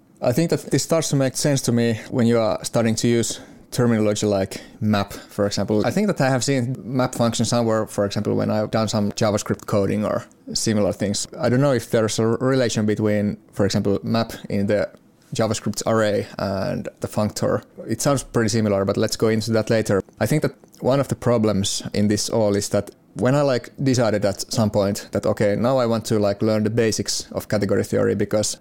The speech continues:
there were always some smart people around me who were, like, talking about these things, and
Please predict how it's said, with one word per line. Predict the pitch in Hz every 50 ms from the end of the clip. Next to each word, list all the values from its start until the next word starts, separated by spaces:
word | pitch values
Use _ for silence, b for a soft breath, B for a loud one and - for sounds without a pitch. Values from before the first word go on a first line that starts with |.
| -
there | - 120 113
were | 117 113
always | - 131 139 131 127 113 -
some | - 117 110 113 113 110
smart | - - 123 120 120 113 -
people | - 113 110 - 107 107
around | 107 107 110 110 110 104 -
me | 110 104 104 104 101 98 - -
who | - 104 107 104
were, | 101 104 101 101 98
like, | 98 98 101 -
talking | - - 117 107 101 107 101
about | 98 95 101 98 -
these | - 90 - -
things, | - 156 147 127 -
and | 120 113 110 -